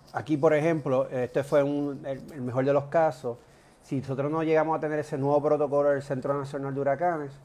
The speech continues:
eh, no hubiésemos tenido la oportunidad de emitir una vigilancia o un aviso, que fue lo que se emitió para Puerto Rico, hasta que este sistema estaba al sur de Cabo Rojo. En ese momento fue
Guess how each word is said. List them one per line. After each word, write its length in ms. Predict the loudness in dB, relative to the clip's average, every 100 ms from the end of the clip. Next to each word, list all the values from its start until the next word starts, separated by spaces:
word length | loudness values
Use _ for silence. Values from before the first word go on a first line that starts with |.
| -20 -20 -20 -12 -4
eh, 600 | -2 0 0 0 -2 -4
no 520 | -6 -4 -2 -2 -4
hubiésemos 800 | -4 -4 -4 -2 -2 -4 -6 -8 -4
tenido 580 | -4 -2 0 2 2
la 120 | 2 0
oportunidad 500 | -2 -2 -4 -4 -4
de 220 | -4 -4
emitir 340 | -6 -6 -6
una 180 | -4 -4
vigilancia 680 | -4 -2 -2 -2 -2 -2 0
o 120 | 0
un 140 | 0
aviso, 380 | 0 0 -2 -4
que 120 | -6
fue 160 | -4 -4
lo 60 |
que 80 | -4
se 120 | -6
emitió 380 | -6 -4 -2 -2 -4 -20 -20 _ -2
para 220 | 2 2
Puerto 300 | 2 0 2
Rico, 420 | 2 2 2 -2 -2 -20 -6 -2
hasta 220 | 0 0
que 80 | -2
este 140 | -4
sistema 420 | -6 2 2 2
estaba 320 | 2 2 4
al 100 | 4
sur 220 | 0 -2 0
de 140 | 2
Cabo 240 | 2 0
Rojo. 380 | 0 -2 -2 -6 -16 -20 -20 -20 _ _ -6
En 140 | -2
ese 240 | -2 0 0
momento 580 | 0 0 -2 -2 -4
fue 460 | -4 0 4 4